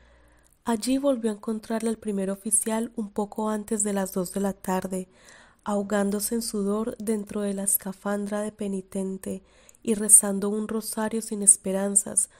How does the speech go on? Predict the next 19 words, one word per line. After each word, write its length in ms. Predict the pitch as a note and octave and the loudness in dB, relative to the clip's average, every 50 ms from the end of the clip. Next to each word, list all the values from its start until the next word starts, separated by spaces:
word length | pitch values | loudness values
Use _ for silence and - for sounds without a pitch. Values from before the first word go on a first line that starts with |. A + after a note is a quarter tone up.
| - - _ _ _ | -20 -20 _ _ _
porque 240 | - G#3 - - G#3 | -10 -8 -4 2 4
estaba 440 | - - - G#3 G3 G3+ G#3+ G#3 - | 4 4 2 0 -2 -2 -2 -4 -4
aterrorizada 1080 | A3+ G#3+ - - G#3 G3+ G3+ G#3 G3 F#3+ F#3+ F#3 - - - G3+ G#3 G#3 G#3 G3 G3 - - | -8 -8 -6 -6 -6 -6 -4 -4 -4 -4 0 2 0 0 0 0 -4 -2 -2 -4 -4 -6 -8
y 80 | G3+ | -12
triste 680 | G3+ _ - G#3 G#3 A3 A3 - - - - G3+ G3 F#3+ - - _ _ - | -12 _ -6 -4 -4 -2 -2 -2 -4 -4 -4 -8 -8 -8 -10 -20 _ _ -12
y 80 | - A3+ | -10 -8
soportaba 800 | - - A3 G#3 - - G#3+ G#3 G#3 - G#3 G3+ G#3 A3 A3 A3 | -6 -6 -8 -8 -8 -8 -8 -8 -6 -6 -4 -2 -2 -2 -2 -2
a 80 | G#3+ G3 | -4 -4
duras 420 | G#3+ G#3 G#3 A3 A3 - - - | -6 -6 -6 -4 -4 -4 -4 -4
penas 400 | - A#3 A3+ A3 A#3 A#3 A#3 - - | -6 -6 -4 -2 -2 0 -2 -2 -2
las 220 | - G#3 G#3 - - | -4 -6 -6 -6 -6
ganas 360 | G3+ G3 F#3+ F#3+ F#3+ - - | -6 -8 -6 -4 -6 -4 -4
de 100 | G3+ F#3+ | -4 -6
llorar. 440 | G3 G3 F#3 F#3 F3+ F#3 F#3 F#3 - _ _ _ _ _ _ _ _ _ _ _ _ _ _ _ _ _ _ _ _ _ _ _ _ _ - | -6 -6 -6 -4 -6 -6 -8 -10 -14 _ _ _ _ _ _ _ _ _ _ _ _ _ _ _ _ _ _ _ _ _ _ _ _ _ -2
«Es 220 | C4 B3 - - | 2 2 4 2
inútil 440 | C4 B3+ B3+ B3+ B3 - B3+ A#3+ - | 2 0 -2 -2 -2 -4 -6 -6 -4
que 120 | - A#3 A3+ | -4 0 0
siga 320 | - - G3+ G3 G3 G3 | 0 0 2 -2 -2 -2
rezando» 680 | G#3 G#3 G3 - - - F#3+ F#3 F#3 F#3 F#3 G3 G3+ | -2 -2 -2 -2 -2 -2 -6 -8 -8 -10 -10 -12 -14